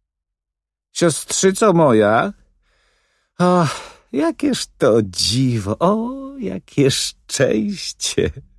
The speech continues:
Balladyna. Jeszcze nie złowione. To szczęście, siostro. Może nie dla ciebie.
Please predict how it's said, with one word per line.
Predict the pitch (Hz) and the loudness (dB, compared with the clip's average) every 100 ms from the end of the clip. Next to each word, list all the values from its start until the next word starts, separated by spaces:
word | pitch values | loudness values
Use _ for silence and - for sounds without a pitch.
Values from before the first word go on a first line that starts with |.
| _ _ _ _ _ _ | _ _ _ _ _ _
Balladyna. | 73 95 90 78 67 73 73 _ _ _ _ _ _ _ _ _ _ - | -4 -2 0 -4 -6 -10 -16 _ _ _ _ _ _ _ _ _ _ -6
Jeszcze | 110 110 - 117 | -4 -2 0 2
nie | 117 | 2
złowione. | 107 113 120 139 78 71 76 80 - _ _ _ _ _ _ _ _ _ | 2 0 2 0 0 -2 -4 -8 -14 _ _ _ _ _ _ _ _ _
To | 90 | -10
szczęście, | - - 87 76 - - - 76 | -8 -2 0 0 -4 -8 -8 -6
siostro. | - 80 - - 80 - - _ _ _ _ _ _ | -4 -4 -6 -8 -8 -10 -12 _ _ _ _ _ _
Może | 117 120 110 110 | 0 2 2 2
nie | 113 104 | 2 0
dla | 107 117 | -2 -4
ciebie. | - - 85 82 | -4 -4 -2 -4